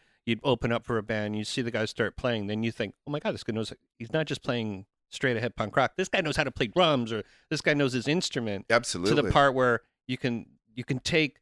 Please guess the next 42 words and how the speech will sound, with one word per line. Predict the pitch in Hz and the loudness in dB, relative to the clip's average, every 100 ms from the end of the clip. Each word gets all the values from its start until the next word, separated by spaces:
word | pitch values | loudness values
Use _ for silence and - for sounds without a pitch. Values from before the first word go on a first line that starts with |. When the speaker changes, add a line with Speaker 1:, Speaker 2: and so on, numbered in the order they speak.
| _ _ _ - | _ _ _ 0
Speaker 1:
all | 147 170 | 4 6
that | 170 131 - | 6 4 0
great | 127 139 135 | 0 2 2
learning | 120 131 170 151 120 | 2 2 2 0 -4
and | 107 117 | -4 -4
just | 143 | -4
sort | - 131 | -2 -4
of | 110 | -2
digress | - 101 147 185 - | -2 0 2 2 2
it | 104 | 0
a | 95 | 0
bit, | 107 101 | 0 2
or | 123 131 | 4 4
not | 160 139 | 4 4
digress | 127 127 110 | 2 2 0
it, | 113 | 2
but | 123 110 - | 2 0 -2
de-, | 147 | -4
de-evolve | 131 175 135 139 139 139 | 2 4 6 8 6 6
it | 120 92 | 2 4
into | 117 | 6
Speaker 2:
I | 170 | 8
like | 220 208 | 8 6
stuff | - - 190 - | 4 4 4 2
that | - 160 | 0 2
has | 165 165 | 2 0
parameters. | - - 160 170 180 101 73 - - | -2 0 2 2 0 -2 -4 -6 -4
Speaker 1:
Yeah, | 104 92 92 - | -4 -6 -4 4
Speaker 2:
I, | 139 | 4
Speaker 1:
yeah. | 95 | 6
Speaker 2:
I | 143 143 | 2 2
like, | 143 127 | 2 2
you | 160 | 2
know, | 131 143 160 - | 2 0 -2 -4
I | |
mean, | 127 123 123 | 0 0 2
I | 120 | 6
always | 113 123 135 123 | 8 8 6 4
liken | 120 123 147 | 4 4 0
it | 120 - | -4 -4
to, | - 117 107 | -2 0 4
uh, | 95 | 2